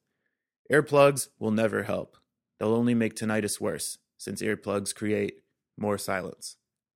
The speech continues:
Tinnitus is named after the Tin Man character from The Wizard of Oz. That poor idiot had a funnel on the top of his head,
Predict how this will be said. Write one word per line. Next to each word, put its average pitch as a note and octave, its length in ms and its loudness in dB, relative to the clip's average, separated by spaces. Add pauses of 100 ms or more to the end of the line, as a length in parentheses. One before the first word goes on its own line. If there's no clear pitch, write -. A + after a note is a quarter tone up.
(1040)
Tinnitus D#3+ 440 4
is B2+ 120 0
named C3+ 380 2
after A#2+ 320 2
the G#2+ 140 -2
Tin C#3 500 0
Man A#2+ 540 0
character G#2 480 -2
from G#2 180 -2
The G#2 100 -2
Wizard A2 320 0
of G#2 120 0
Oz. G2 320 -2 (580)
That C#3+ 220 4
poor C#3 180 2
idiot A#2+ 400 2
had A#2 180 0
a A2 60 0
funnel B2+ 400 2
on G#2+ 80 2
the G#2+ 80 0
top G#2 260 -4
of G2+ 120 -4
his G2+ 140 -4
head, G#2 280 -4